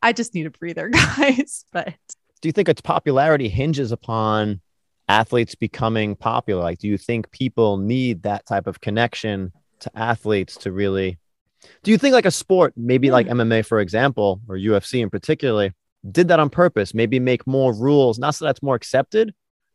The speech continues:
Speaker 2: but that, so that fighters can last a little bit longer, so that viewers can understand who these fighters are,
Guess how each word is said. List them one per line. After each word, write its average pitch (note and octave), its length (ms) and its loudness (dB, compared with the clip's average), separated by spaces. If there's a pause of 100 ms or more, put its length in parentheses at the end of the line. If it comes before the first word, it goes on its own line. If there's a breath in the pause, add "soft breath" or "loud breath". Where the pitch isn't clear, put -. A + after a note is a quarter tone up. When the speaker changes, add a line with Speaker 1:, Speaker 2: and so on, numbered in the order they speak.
Speaker 2:
but C3 120 -4
that, - 220 0
so C#3 200 -2
that A#2+ 200 2
fighters E3 440 2
can C#3 220 -4
last C#3 300 0
a C#3 40 -4
little C3+ 200 4
bit A#2 120 0
longer, A2+ 600 2
so - 160 -4
that G#2 200 0
viewers C3 480 2
can A#2 140 -6
understand A2 520 -2
who A#2 160 -4
these A2 200 -4
fighters G#2+ 460 0
are, D3+ 420 4